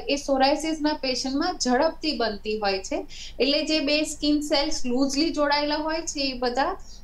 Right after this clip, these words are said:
ઉપરના લેવલ પર, એટલે ઉપરની ચામડી સતહ પર જલ્દી આવે,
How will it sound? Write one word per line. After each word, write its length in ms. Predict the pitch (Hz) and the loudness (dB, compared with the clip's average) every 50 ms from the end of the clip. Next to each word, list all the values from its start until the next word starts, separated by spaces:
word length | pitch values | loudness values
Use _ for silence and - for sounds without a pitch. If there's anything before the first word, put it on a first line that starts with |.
| - - | -4 2
ઉપરના 560 | - 277 277 - - 320 339 339 339 339 349 | 2 2 2 4 4 4 6 6 6 6 4
લેવલ 460 | 339 320 285 262 247 247 247 247 247 - | 4 2 2 2 2 2 0 0 -2 -2
પર, 160 | - 285 349 | 0 0 0
એટલે 200 | 392 370 294 277 | 0 0 0 0
ઉપરની 580 | 285 277 254 - - - 294 294 302 320 320 311 | 0 0 -2 -4 -2 -2 0 2 2 2 0 2
ચામડી 420 | - 294 240 233 233 247 269 277 | 0 0 0 0 0 -2 -2 -2
સતહ 480 | 269 - 247 233 240 311 320 320 320 320 - | 0 0 -2 0 2 2 2 2 2 2 0
પર 220 | 247 269 320 381 - - - - | 0 0 0 -2 -4 -6 -4 0
જલ્દી 380 | 262 269 285 285 - 294 285 | 2 2 4 4 4 4 4
આવે, 260 | 233 185 156 147 143 | 4 2 0 -2 -4